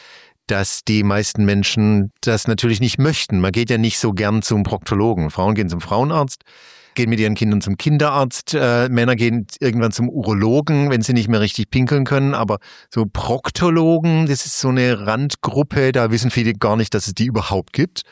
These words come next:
Und wenn sie wissen, dass es Proktologen gibt, dann vermeiden viele Menschen den Besuch beim Proktologen dann doch sehr, sehr lange, weil es eben doch sehr viele Gerüchte gibt, wie unangenehm das ist und sich die wenigsten Menschen natürlich freiwillig gern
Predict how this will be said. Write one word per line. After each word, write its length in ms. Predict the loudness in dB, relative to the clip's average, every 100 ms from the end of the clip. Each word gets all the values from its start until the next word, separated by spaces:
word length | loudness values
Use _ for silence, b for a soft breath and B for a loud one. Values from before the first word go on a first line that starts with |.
| B B B B B _ _
Und 520 | -2 2 2 -2 -6 -10
wenn 580 | -20 -18 -8 -2 0 0
sie 180 | 0 0
wissen, 220 | 0 0
dass 160 | 0 0
es 100 | -2
Proktologen 600 | -6 -4 0 2 2 0
gibt, 200 | 0 0
dann 120 | 0
vermeiden 420 | 2 2 2 0
viele 400 | -2 0 2 2
Menschen 380 | 2 0 0 2
den 160 | 2
Besuch 420 | 0 -2 -2 -2 -2
beim 220 | -2 0
Proktologen 560 | -2 -2 0 0 2
dann 220 | 0 0 -2 B B B -4
doch 160 | -4
sehr, 340 | -2 0 2 2
sehr 260 | 2 2
lange, 440 | 2 2 0 0 0 -4 _
weil 340 | -4 0 0
es 240 | 0 -2 -6
eben 360 | -4 -2 -2 -4 _
doch 360 | -2 -2 -4 -6
sehr 420 | -4 0 2 2
viele 240 | 2 0
Gerüchte 420 | 2 0 0 -2 -2
gibt, 220 | -2 -2
wie 80 | -2
unangenehm 540 | 0 0 2 2 2
das 180 | 0 0
ist 280 | -2 -2 -2
und 160 | 0
sich 140 | -2 -2
die 120 | 0
wenigsten 340 | 0 0 2
Menschen 260 | 2 2 0
natürlich 320 | 0 0 -2
freiwillig 480 | -2 0 0 0 0
gern 220 | -2 -2